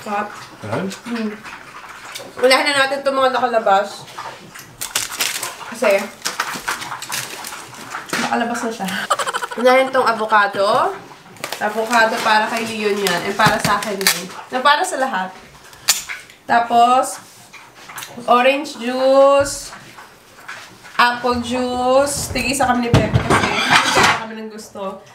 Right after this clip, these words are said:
Speaker 1: Tapos, itong gazpacho na paborito ni Pepe na <laughs> hindi ko alam kung bakit.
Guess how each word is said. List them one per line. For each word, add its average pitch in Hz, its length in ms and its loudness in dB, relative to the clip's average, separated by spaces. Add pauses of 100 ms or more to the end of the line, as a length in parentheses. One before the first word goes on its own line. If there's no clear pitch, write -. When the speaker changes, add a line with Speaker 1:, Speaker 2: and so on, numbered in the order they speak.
(180)
Speaker 1:
Tapos, 226 480 -2
itong 233 600 0
gazpacho 247 760 2 (560)
na 226 140 -4
paborito 233 480 0
ni 240 160 2
Pepe 233 400 2
na 208 220 2 (500)
<laughs> - 500 -2
hindi 262 160 -2
ko 294 140 4
alam 320 240 -4
kung 254 160 -4
bakit. - 420 0